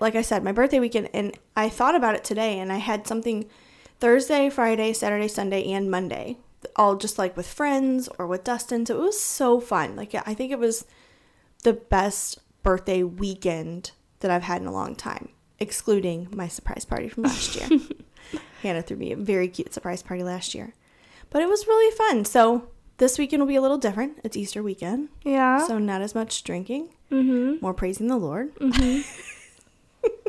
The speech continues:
Speaker 1: Well, we might still have some
Speaker 2: Well,
Speaker 1: wine.
Speaker 2: you know, the Lord,
Speaker 1: <laughs>
Speaker 2: the Lord liked, Jesus liked wine.
Speaker 1: That was his first miracle.
Speaker 2: Yeah.
Speaker 1: He made, turned water into wine. Um, do you have a word of the week for us so I can
Speaker 2: I
Speaker 1: stay cool?
Speaker 2: I do.
Speaker 1: Okay.
Speaker 2: I have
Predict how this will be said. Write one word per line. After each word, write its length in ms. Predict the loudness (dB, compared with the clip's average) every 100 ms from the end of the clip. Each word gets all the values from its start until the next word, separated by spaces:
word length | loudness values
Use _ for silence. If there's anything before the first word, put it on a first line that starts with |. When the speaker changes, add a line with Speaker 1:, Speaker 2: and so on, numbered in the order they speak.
| -10 -10 -12 -12 -12 -12 -14 -10
Speaker 1:
Well, 180 | -6 -2 0
we 60 |
might 200 | -2 -4
still 160 | -8 -12
have 100 | -10
some 120 | 0
Speaker 2:
Well, 60 | 2
Speaker 1:
wine. 80 | 4
Speaker 2:
you 0 |
know, 280 | 4 4 0
the 240 | 2 8
Lord, 200 | 10 8
Speaker 1:
<laughs> 260 | 6 -2 0
Speaker 2:
the 80 | 4
Lord 280 | 8 6 6
liked, 360 | 6 4 -2 -20 -6
Jesus 340 | 4 6 6 4
liked 240 | 2 2
wine. 280 | -4 -2 -2
Speaker 1:
That 180 | -2 -4
was 100 | -2
his 120 | -2
first 220 | 0 0
miracle. 460 | 0 -2 -2 -4 -8 -4
Speaker 2:
Yeah. 340 | -2 0 -2 -8 -16
Speaker 1:
He 140 | -12 -8
made, 260 | -6 -8
turned 220 | -6 -4 -2
water 160 | -2
into 160 | -2 -2
wine. 240 | -2 -4 -8 -20 -20 -20 -20 -4
Um, 560 | 4 8 8 8 4 0 -8 -14
do 140 | -8
you 80 | -8
have 180 | -8 -4
a 200 | -2 -2
word 220 | -2 -4
of 80 | -4
the 100 | -6
week 280 | -6 -8 -8
for 160 | -4 -2 -2
us 80 | -4 -4
so 140 | 0
I 80 | 0
can 220 | 2 4
Speaker 2:
I 220 | 6 6
Speaker 1:
stay 180 | 6 4
cool? 440 | 2 0 4 6 4 2 -8 4
Speaker 2:
I 300 | 8 8 6
do. 520 | 2 0 2 6 8
Speaker 1:
Okay. 520 | 10 12 12 10 8 6
Speaker 2:
I 140 | 6
have 140 | 6